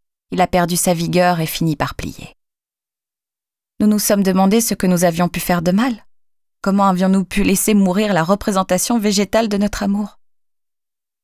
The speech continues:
Je ne comprends pas », ai-je gémi. « Je prenais soin de l'arroser une fois par semaine. » Tu m'as lancé le regard du chat qui vient de tomber dans la baignoire. « Quoi ?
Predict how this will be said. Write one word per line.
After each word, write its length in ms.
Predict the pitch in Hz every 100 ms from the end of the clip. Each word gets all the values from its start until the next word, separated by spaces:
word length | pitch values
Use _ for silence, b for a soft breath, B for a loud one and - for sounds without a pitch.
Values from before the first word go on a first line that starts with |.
| _ _ _ _ _ _ -
Je 140 | 196
ne 80 | 185
comprends 420 | - 165 - 214
pas », 540 | - - 254 220 180 _ _ _ -
ai-je 200 | 175 156
gémi. « 440 | 151 151 151 143 _ _ _ _ _
Je 100 | -
prenais 260 | - 247 254
soin 280 | 247 - 269
de 60 |
l'arroser 360 | 247 233 240 240
une 100 | 247
fois 140 | 233
par 160 | 220 233
semaine. » 480 | - 247 262 240 233 - _ _ _ _ _ _ _ _ _ _ _ _ _ _
Tu 120 | - 196
m'as 120 | 165
lancé 340 | 160 170 -
le 100 | 180
regard 360 | 151 156 180 175
du 120 | 156
chat 180 | - 214
qui 160 | -
vient 140 | 160 165
de 100 | 147
tomber 320 | - 180 196
dans 120 | 190
la 120 | 180
baignoire. « 560 | 156 147 135 117 - - _ _ _ _ _ _ _ _ _ _ _ _ -
Quoi ? 320 | 214 208